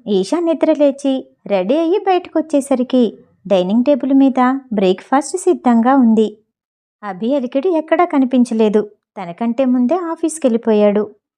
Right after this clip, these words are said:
ఎప్పుడైనా తనే ఎవరికైనా వండి పెట్టేది, కానీ ఇదే మొదటిసారి ఒకరు తన కోసం చేసి పెట్టడం. "ఉదయం అభి చేశాడు కదా, సాయంత్రం నేనే చేయాలి" అని మనసులోనే అనుకుని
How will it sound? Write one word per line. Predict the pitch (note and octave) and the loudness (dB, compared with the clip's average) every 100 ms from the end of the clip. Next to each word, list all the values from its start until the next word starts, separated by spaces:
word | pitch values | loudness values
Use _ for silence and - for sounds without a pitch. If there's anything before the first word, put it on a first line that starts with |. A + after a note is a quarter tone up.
| _ _ _ _ A3 | _ _ _ _ -18
ఎప్పుడైనా | G3 - A#3+ C4+ B3 A#3+ B3 _ A3+ | -16 -6 -2 0 0 -2 -8 _ -8
తనే | F3+ C4 F#4 | -4 -4 -2
ఎవరికైనా | D#4 D4 D4+ C#4 E4 | -2 -2 0 2 2
వండి | C#4 B3+ | 2 2
పెట్టేది, | C#4+ C4 - G#3+ G#3+ - _ _ _ G#3+ | 2 0 0 0 0 -4 _ _ _ -14
కానీ | E3 A#3 | -8 -6
ఇదే | E4 C4+ D#4+ | -6 -4 0
మొదటిసారి | C#4 B3+ B3+ B3 A#3+ A3+ A3 G3+ _ _ _ _ _ | 0 0 -4 -4 -2 0 0 -2 _ _ _ _ _
ఒకరు | A3 G#3 G3 | -16 -10 -8
తన | D4+ B3 G3 | -6 -4 -4
కోసం | - D#4+ E4+ E4+ | -4 -4 -4 -2
చేసి | C#4 B3+ B3+ | 0 -2 -2
పెట్టడం. | A#3+ A#3+ G#3+ G#3+ G#3+ _ _ _ _ _ _ - | -4 -2 0 -2 -4 _ _ _ _ _ _ -20
"ఉదయం | G3+ G#3 C4 C#4 | -14 -6 -2 -2
అభి | G#3+ C4+ C4+ | -2 -4 -4
చేశాడు | B3+ A#3+ A#3 | -2 -2 -2
కదా, | A#3+ G#3+ E4+ - _ _ _ | 0 0 -2 -6 _ _ _
సాయంత్రం | - F3 G3+ G#3 C#4+ E4 | -12 -8 -8 -6 -4 0
నేనే | C#4 C#4 C4+ | 2 4 2
చేయాలి" | A#3 G#3 G#3 G3+ G#3 _ _ _ _ _ | 0 -2 0 -2 -6 _ _ _ _ _
అని | G#3 G#3 | -10 -6
మనసులోనే | C#4 B3 C4+ E4+ F4 E4 | -2 -2 -4 -4 -2 2
అనుకుని | D4 B3+ C4 A#3+ | 2 2 2 2